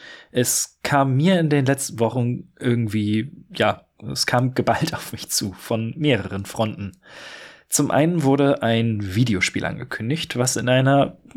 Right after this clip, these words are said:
durchaus bekannten literarischen Welt angesiedelt ist, in der ich auch, äh, sehr viel Investment mal hatte. Äh, deren Autorin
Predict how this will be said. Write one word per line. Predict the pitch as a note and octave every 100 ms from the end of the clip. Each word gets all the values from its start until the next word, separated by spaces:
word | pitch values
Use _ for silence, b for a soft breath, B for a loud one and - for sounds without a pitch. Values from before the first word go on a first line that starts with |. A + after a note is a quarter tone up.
| -
durchaus | G3 A3 - C#3+ E3 -
bekannten | D#3+ - A3 B3+ G#3+ D#3+
literarischen | B2+ F#3+ G3+ A#2+ F3+ F3+ D#3+ - D#3
Welt | E3 E3
angesiedelt | G#2+ G2+ G2+ G#2 A2+ -
ist, | D#3 - -
in | C3 C3+
der | C3 B2+ A#2
ich | -
auch, | B2+ D3 - -
äh, | C3 C3 C3+
sehr | E3 A#2+ C3 D3
viel | - - - C#3 C#3 C3+ C3 B B B B B
Investment | D3 A#2+ B2+ - - G#2 G#2 - - - -
mal | A2+ A#2 -
hatte. | B2 - - - _ _ B B B B B -
Äh, | A#2 A#2+
deren | A#2 D3 G3+ F3+
Autorin | B2+ - C#3 B2 F#2 -